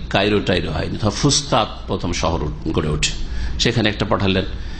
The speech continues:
এক কবি পাঠালেন দামেস্ক, আগে থেকে শহর ছিল, দামেস্কে সামদেশে পাঠালেন। আর একটি কবি পা-, তখন দুটো, এরাকে দুটো শহর গড়ে উঠেছিল, একটি হচ্ছে বাসরা, আর একটি কুফা। একটি বাসরায় পাঠালেন, হ্যাঁ,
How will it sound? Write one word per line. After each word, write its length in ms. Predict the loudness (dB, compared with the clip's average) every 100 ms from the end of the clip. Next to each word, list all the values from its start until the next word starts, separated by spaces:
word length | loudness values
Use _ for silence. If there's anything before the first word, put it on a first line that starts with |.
| -6 0 2
এক 140 | 2 4
কবি 160 | 2
পাঠালেন 400 | 4 2 2 2
দামেস্ক, 500 | 4 4 4 2 0 -4 0
আগে 220 | 2 2
থেকে 240 | 0 0
শহর 260 | 2 2 2 0
ছিল, 260 | 0 2
দামেস্কে 480 | 2 2 0 0 0
সামদেশে 640 | 0 0 2 0 2 0 -2 -10 -10 -10 -2
পাঠালেন। 420 | 0 2 2 0 -2 -8 -10 -10 -4
আর 220 | 2 4 2
একটি 280 | 2 0
কবি 340 | 2 2 2 2
পা-, 180 | 2 2
তখন 380 | 0 0 2 2
দুটো, 600 | 4 2 4 4 4 0 -4
এরাকে 520 | 0 4 4 4 2 2
দুটো 300 | 2 2 2
শহর 300 | 2 2 4
গড়ে 200 | 4 4
উঠেছিল, 320 | 2 2 0
একটি 240 | 0 -2
হচ্ছে 180 | 0 0
বাসরা, 440 | 2 2 2 2 4
আর 100 | 2
একটি 220 | -2 -6
কুফা। 400 | -4 -4 -4 -4
একটি 240 | -6 -4 0
বাসরায় 440 | 0 2 2 2
পাঠালেন, 460 | 2 2 2 0 -2 -6 -12 -12 -2
হ্যাঁ, 260 | 2 2